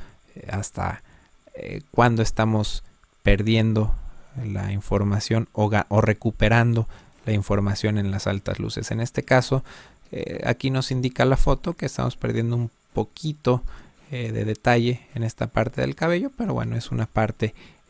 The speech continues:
eh, que no es tan importante y que no le veo ningún problema que se pierda la información en esa parte.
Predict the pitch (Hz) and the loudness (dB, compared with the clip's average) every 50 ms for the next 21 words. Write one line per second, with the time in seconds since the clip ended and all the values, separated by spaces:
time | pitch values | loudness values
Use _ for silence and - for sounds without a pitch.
0 | _ - 135 127 - - 113 113 113 113 107 107 - - 104 104 101 107 107 - | _ -18 -18 -16 -8 -4 -2 0 0 0 0 -2 -4 -6 -6 -6 -6 -6 -6 -4
1 | - 143 160 - - 156 156 156 - 170 139 - - - 110 110 113 113 117 113 | -4 -6 -4 -4 -4 -4 -4 -4 -6 -8 -8 -6 -6 -4 -2 0 2 2 4 4
2 | 113 110 107 110 107 107 107 107 107 104 104 104 107 107 107 - - - 202 202 | 4 4 4 2 2 2 0 -2 -2 -2 -4 -4 -4 -4 -4 -2 -2 0 0 2
3 | 202 104 101 104 120 - - - - _ _ _ _ - 110 - - 98 - _ | 2 0 0 0 -2 -4 -6 -12 -20 _ _ _ _ -8 -8 -6 -6 -8 -6 _
4 | - 101 101 98 101 104 104 101 - - - - _ _ _ - 107 101 - - | 2 2 2 4 4 2 2 0 -2 -8 -20 -20 _ _ _ -4 -4 -2 0 0
5 | 95 98 95 92 90 - - 104 101 101 98 98 101 101 - - - _ - - | 0 0 0 -2 -4 -4 -4 -4 -4 -4 -4 -4 -6 -8 -8 -12 -14 _ -16 -16
6 | - - - - - | -16 -18 -20 -20 -16